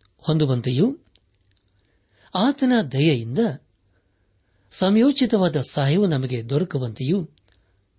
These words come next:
ಧೈರ್ಯದಿಂದ ಕೃಪಾಸನ ಮುಂದೆ ಬರೋಣ ಎಂಬುದಾಗಿ ಓದಿಕೊಂಡಿದ್ದೇವೆ. ಪ್ರಿಯರಾದವರೇ, ಮುಂದೆ ಮಹಾಯಾಜಕನು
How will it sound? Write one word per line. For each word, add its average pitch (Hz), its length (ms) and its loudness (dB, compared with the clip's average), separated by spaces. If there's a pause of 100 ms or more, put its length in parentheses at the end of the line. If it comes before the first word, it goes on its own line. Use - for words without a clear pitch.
(180)
ಧೈರ್ಯದಿಂದ 139 540 0
ಕೃಪಾಸನ 151 760 -2
ಮುಂದೆ 123 380 -6 (460)
ಬರೋಣ 143 280 4
ಎಂಬುದಾಗಿ 127 440 -2
ಓದಿಕೊಂಡಿದ್ದೇವೆ. - 680 -4 (800)
ಪ್ರಿಯರಾದವರೇ, 135 720 -2 (880)
ಮುಂದೆ 277 180 4
ಮಹಾಯಾಜಕನು 165 960 0